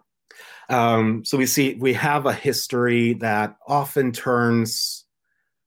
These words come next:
um, these characters into sort of, of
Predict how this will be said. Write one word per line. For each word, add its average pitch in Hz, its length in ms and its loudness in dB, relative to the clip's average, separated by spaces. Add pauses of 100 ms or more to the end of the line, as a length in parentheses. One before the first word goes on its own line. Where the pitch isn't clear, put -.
(160)
um, 101 540 -4
these 117 240 -6
characters 107 440 -4
into 101 760 -2 (220)
sort 120 300 -4
of, 92 260 -4
of 95 340 -6